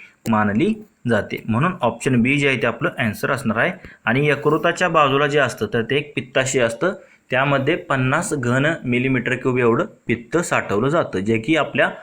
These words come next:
अन्नाच्या पचनासाठी उपयुक्त ठरतं. म्हणजे यकृताचं काम काय? आपल्या शरीरामध्ये पाचन व्यवस्थित करण्याचं काम हे यकृताचं असतं. ही सर्वात मोठी ग्रंथी आहे आपल्या शरीरातील, ऑप्शन बी त्याचं आन्सर असणार आहे.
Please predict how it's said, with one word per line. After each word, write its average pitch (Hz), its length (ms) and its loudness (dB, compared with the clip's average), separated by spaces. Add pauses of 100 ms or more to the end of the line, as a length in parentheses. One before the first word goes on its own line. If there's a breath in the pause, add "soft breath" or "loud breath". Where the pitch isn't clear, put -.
(200 loud breath)
अन्नाच्या 120 420 4
पचनासाठी 120 600 -2 (180)
उपयुक्त 107 420 -4
ठरतं. 110 360 -2 (400 soft breath)
म्हणजे 113 160 2
यकृताचं 156 800 2 (360 soft breath)
काम 143 200 2
काय? 151 180 2
आपल्या 147 260 0
शरीरामध्ये 147 520 2 (500)
पाचन 127 440 0 (140)
व्यवस्थित 123 520 0
करण्याचं 107 440 0
काम 92 320 -10 (100)
हे 131 80 -2
यकृताचं 113 540 -4
असतं. - 340 -8 (400 loud breath)
ही 117 60 -4
सर्वात 127 440 0
मोठी 135 280 -2
ग्रंथी 127 360 0
आहे 104 160 0
आपल्या 107 280 -2
शरीरातील, 101 540 -2 (400 soft breath)
ऑप्शन 120 380 2
बी 120 120 2
त्याचं 120 380 0
आन्सर 123 400 -2
असणार 107 280 -4
आहे. 104 200 -4